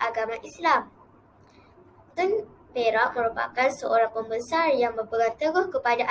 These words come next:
ajaran Islam. Tun Perak mengekalkan kedatangan ulama ke Melaka dan menasihati Sultan. Tun Perak juga menasihati Sultan supaya memerintah kerajaan mengikut ajaran Islam.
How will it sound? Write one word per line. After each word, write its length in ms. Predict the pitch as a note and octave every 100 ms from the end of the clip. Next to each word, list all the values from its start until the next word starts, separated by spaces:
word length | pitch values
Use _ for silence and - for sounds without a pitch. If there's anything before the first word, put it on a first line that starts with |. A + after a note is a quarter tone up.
| A#3+
ajaran 320 | B3 A#3+ A#3+
Islam. 480 | - A#3 A3 G#3 - _ _ - - _ -
Tun 160 | E4 F4+
Perak 480 | C4+ A3 G#3 A#3+ -
mengekalkan 720 | B3+ A#3 A3+ A3+ A3 A#3 G#3+
kedatangan 640 | A#3 A#3 A3+ A3+ A#3 B3+ -
ulama 640 | A3+ A3+ A3+ B3 E4 -
ke 240 | - A#3+ B3 - _ _ -
Melaka 400 | A3 A3+ D4 C#4
dan 180 | B3+
menasihati 720 | B3 B3 A#3 - A#3 A3+ A3+ C4+
Sultan. 480 | - A3+ - G#3+ - - - - - - -
Tun 160 | E4
Perak 400 | E4+ B3 A#3+ D4
juga 400 | - A3 A#3 B3
menasihati 800 | C4 C4 A#3+ A#3+ A#3+ A3 G#3+ C#4
Sultan 400 | D#4 A3+ - A3+
supaya 540 | C4 - - G#3+ A3 A#3+
memerintah 560 | A3+ G#3+ G#3+ G#3 C4+
kerajaan 580 | D4 A#3 A3+ A#3 A#3+ C#4+ C4
mengikut 400 | A3 A3 - C#4+
ajaran 480 | A#3 A3 B3 C4 C4+
Islam. 480 | C#4+ D#4+ D4 -